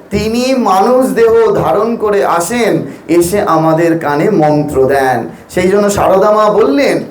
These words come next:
যে, "দেখো, গুরুর সঙ্গ বেশি করতে নেই।" আমাদের মনে হয় না যে আমরা বেশ খুব করে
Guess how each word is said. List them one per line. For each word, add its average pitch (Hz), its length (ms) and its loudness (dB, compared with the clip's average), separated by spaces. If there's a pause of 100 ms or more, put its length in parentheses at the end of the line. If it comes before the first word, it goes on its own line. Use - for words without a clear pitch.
(240)
যে, 165 160 -2
"দেখো, 170 380 0
গুরুর 208 480 0
সঙ্গ 220 540 0
বেশি 196 260 0
করতে 147 380 -2
নেই।" 135 120 -2
আমাদের 196 280 2
মনে 220 200 -2
হয় 320 160 -2
না 339 200 -2 (260)
যে 165 140 0
আমরা 160 260 2
বেশ 170 280 0
খুব 180 260 0
করে 175 280 2